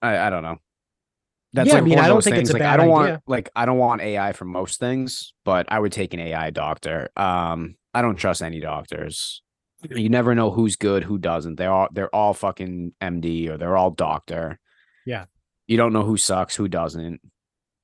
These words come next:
Speaker 1: And it's like what they say goes. And it's like,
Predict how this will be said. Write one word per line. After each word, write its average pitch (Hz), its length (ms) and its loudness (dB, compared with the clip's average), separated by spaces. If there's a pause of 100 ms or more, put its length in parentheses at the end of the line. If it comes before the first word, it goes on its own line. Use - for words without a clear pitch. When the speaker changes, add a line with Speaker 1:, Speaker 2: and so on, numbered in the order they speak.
(760)
Speaker 1:
And 87 640 -4
it's 98 140 -2
like 101 100 0
what 98 240 0
they 95 140 -2
say 90 280 -2
goes. - 680 -6 (340)
And 98 100 -6
it's 87 160 -8
like, 85 440 -6